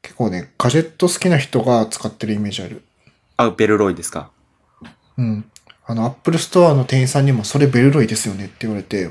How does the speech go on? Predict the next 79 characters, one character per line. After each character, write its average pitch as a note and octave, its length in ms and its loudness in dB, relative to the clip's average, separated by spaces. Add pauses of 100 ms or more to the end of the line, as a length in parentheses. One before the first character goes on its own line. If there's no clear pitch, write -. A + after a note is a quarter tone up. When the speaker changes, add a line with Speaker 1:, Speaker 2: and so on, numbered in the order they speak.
(160)
Speaker 1:
盛 B2 160 -6
り A2 60 -2
上 G2+ 100 -4
が G2 60 -10
っ - 100 -18
た A2+ 100 -14
し。 - 280 -10 (840)
Speaker 2:
<laughs> - 760 -12
こ F3+ 80 2
れ E3+ 60 6
小 C4+ 160 2
銭 C4+ 180 4
ど B3+ 100 6
う B3 40 4
す B3 100 0
ん - 20 2
で C#3 60 0
す - 60 -8
か？ F2 100 -12
小 A2 140 -2
銭 F#2+ 220 -2
は。 - 160 -6 (220)
Speaker 1:
ハ - 160 2
イ G#3+ 80 6
ド B3 80 4
ア B3 40 2
ン A#3+ 60 2
ド A#3+ 80 4
シ B3 180 2
ー A3+ 80 -2
ク F#3 120 4
は F3+ 140 8
一 E3 180 0
応 D#3+ 240 6
小 D#3+ 160 2
銭 E3+ 180 2
入 E3 140 4
れ D3+ 120 6
ら D3+ 80 6
れ D#3 100 4
る D3 120 2
ポ C#3+ 120 -4
ケ D#3+ 100 -2
ッ - 100 -6
ト A#2+ 100 2
は A#2 100 6
あ A2+ 40 4
る A2+ 100 0
け A2+ 120 -2
ど、 A#2 380 2 (380)
す - 240 -12
ご E3+ 160 4
い - 260 0
意 C3 100 -4
図 D#3 120 -4
的 D#3 200 0
に C#3 120 4
出 C3 100 4
し C3 120 -2
に C#3+ 100 2
く - 100 -14
く A#2 80 -4
な G#2 100 -2
っ - 20 -16
て - 120 -14
て、 G#2+ 300 -2
ま G#2 100 -6
あ、 - 40 -14
小 C3 120 0
銭 C#3+ 240 2
使 C3 220 2
う C3 60 4
な A2 100 0
っ G#2+ 40 -10
て - 80 -12
こ G2+ 100 -10
と G2+ 100 -8
だ F#2+ 80 -6
と - 220 -10